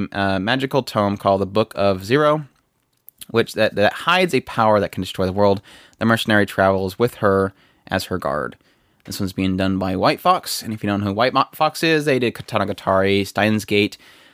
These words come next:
Akame ga Kill, here recently did Re:Zero. Um, the genre is fantasy based off of a light novel that is eight volumes ongoing.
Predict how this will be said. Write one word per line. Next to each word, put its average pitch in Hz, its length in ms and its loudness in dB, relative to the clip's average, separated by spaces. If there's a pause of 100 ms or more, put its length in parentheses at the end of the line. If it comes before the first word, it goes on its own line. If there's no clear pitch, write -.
(160)
Akame 139 200 0
ga 120 100 4
Kill, 117 540 2
here 113 160 2
recently 110 360 0
did 101 140 0
Re:Zero. 101 840 2 (640)
Um, 104 240 2
the 107 80 2
genre 131 400 0 (120)
is 120 260 2
fantasy 113 640 0
based 107 360 -2
off 120 220 -2
of 117 40 -8
a 113 40 2
light 113 280 0
novel 117 300 2
that 104 140 0
is 101 260 -2
eight 104 240 -2
volumes 95 420 -2
ongoing. 92 600 0